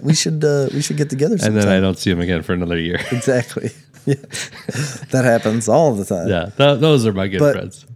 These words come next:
Speaker 1: <laughs> those are your good friends?
Speaker 2: Well, and the people I see all the time. But,
Speaker 1: Yeah.
Speaker 2: like, yeah.
Speaker 1: It's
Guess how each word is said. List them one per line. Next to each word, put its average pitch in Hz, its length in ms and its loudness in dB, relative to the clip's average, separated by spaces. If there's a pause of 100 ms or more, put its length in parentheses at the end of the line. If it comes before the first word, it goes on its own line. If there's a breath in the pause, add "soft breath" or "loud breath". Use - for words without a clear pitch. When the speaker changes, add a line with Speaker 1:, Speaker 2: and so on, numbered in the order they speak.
Speaker 1:
<laughs> - 340 0
those 151 460 4
are 123 160 4
your 156 220 2
good 156 180 -2
friends? 156 480 -4
Speaker 2:
Well, 135 240 4
and 117 180 4
the 107 60 4
people 90 240 0
I 85 60 0
see 101 200 0
all 78 140 -2
the 73 80 -6
time. - 300 -8 (100)
But, 110 120 0
Speaker 1:
Yeah. 90 100 -2
Speaker 2:
like, 101 340 -8 (420)
yeah. - 180 -12 (600 soft breath)
Speaker 1:
It's - 400 -2